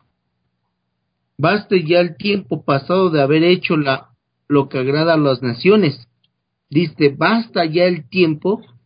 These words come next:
pasado de haber hecho lo que le agrada a las naciones, andando en lascivias, concupiscencias, embriagueces, orgías,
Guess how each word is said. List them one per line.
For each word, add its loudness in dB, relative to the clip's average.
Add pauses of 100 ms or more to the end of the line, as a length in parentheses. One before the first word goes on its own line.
(260)
pasado 0
de -6
haber 0
hecho 0
lo -2
que -6
le -2
agrada -2
a 0
las -2
naciones, 0 (540)
andando 2
en 0
lascivias, 0
concupiscencias, 0
embriagueces, 2
orgías, 2